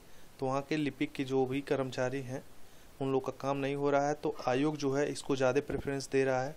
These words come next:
उस पे ज़्यादा दबाव है कि इस भर्ती को जो है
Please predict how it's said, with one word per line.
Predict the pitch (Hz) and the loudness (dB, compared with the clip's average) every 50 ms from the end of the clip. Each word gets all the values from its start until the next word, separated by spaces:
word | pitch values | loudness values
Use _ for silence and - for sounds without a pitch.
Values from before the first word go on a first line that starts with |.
| - - | -4 -4
उस | 139 123 - | -4 -4 -2
पे | - 147 135 | -2 -2 0
ज़्यादा | 131 127 123 123 139 131 | 0 0 2 2 0 2
दबाव | 139 131 120 127 123 123 123 131 | 2 2 4 4 2 2 0 -2
है | 143 | -4
कि | 147 - - - | -4 -6 -6 -4
इस | - 135 127 - - | -4 -4 -4 -2 -2
भर्ती | 131 123 127 - 139 | -2 -2 -2 -4 -4
को | 131 131 | -4 -4
जो | 123 123 123 123 | -2 -2 -2 -2
है | 139 175 | -2 -4